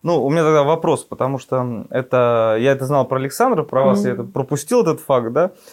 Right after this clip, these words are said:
Speaker 1: А, Александр параллельно с обучением в аспирантуре учился в Р Ш Ч П. И
Speaker 2: Я,
Speaker 1: вы точно
Speaker 2: я тоже
Speaker 1: так
Speaker 2: это
Speaker 1: же.
Speaker 2: делала, да.
Speaker 1: И вы... Отлично, он был первым, то есть он первым, э, стал так, э, делать. Александр,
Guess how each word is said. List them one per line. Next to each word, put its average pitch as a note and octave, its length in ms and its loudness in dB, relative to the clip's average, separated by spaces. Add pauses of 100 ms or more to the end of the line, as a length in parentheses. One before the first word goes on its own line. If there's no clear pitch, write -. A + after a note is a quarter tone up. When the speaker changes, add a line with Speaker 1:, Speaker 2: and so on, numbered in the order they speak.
(200)
Speaker 1:
А, B2+ 640 2 (440)
Александр D3 760 0 (160)
параллельно D#3 680 2
с - 160 -8
обучением B2+ 600 -4
в - 20 -10
аспирантуре E3+ 800 -2
учился C#3 480 -4
в A#2+ 60 -4
Р A#2 120 -4
Ш - 80 -20
Ч - 120 -16
П. - 220 -2 (540)
И D3 80 2
Speaker 2:
Я, D#3 120 6
Speaker 1:
вы - 40 0
точно F#3 120 4
Speaker 2:
я G#3 120 6
тоже G#3+ 120 6
Speaker 1:
так - 80 4
Speaker 2:
это F#3+ 80 2
Speaker 1:
же. F#3 80 2
Speaker 2:
делала, E3 360 2
да. D#3+ 120 0
Speaker 1:
И E3 40 4
вы... D#3 280 0 (320)
Отлично, C3+ 480 -2
он F#3+ 80 4
был E3+ 140 4
первым, C#3+ 400 2
то C#3 100 -4
есть C3 120 -4
он C#3 300 2
первым, C3+ 580 2
э, A#2 720 0
стал C3 320 0
так, B2 220 0 (480)
э, B2+ 240 -2
делать. F#3 240 -2 (580)
Александр, D3 440 -2